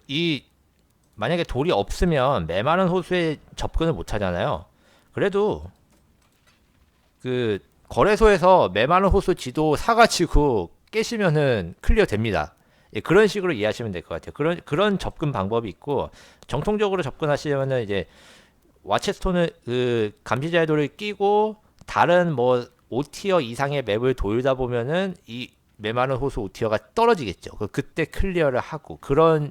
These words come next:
예, 정상적인 루트는 그렇게 하는 거고, 빠르게 깨려면은 그냥 안 깬 거 거래소에서 구매해갖고 클리어하시면 됩니다. 그래서 이게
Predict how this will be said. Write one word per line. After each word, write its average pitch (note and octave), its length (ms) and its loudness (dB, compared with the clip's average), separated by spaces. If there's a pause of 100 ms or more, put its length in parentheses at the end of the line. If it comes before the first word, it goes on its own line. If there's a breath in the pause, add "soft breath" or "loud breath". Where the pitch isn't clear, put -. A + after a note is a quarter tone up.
예, F2 180 -6 (420 loud breath)
정상적인 G3 580 2
루트는 D#3 340 0
그렇게 A#2 280 -6
하는 D#3 220 -2
거고, F#3 420 -2 (340 loud breath)
빠르게 G#3 300 4
깨려면은 E3+ 600 2
그냥 G#2 380 -2
안 A2 180 -4
깬 D3+ 180 -4
거 C3+ 140 2
거래소에서 A#2 540 0
구매해갖고 G#2 680 -2
클리어하시면 D#3 480 -2
됩니다. D#2 260 -8
그래서 C#3 720 0
이게 G2 240 -6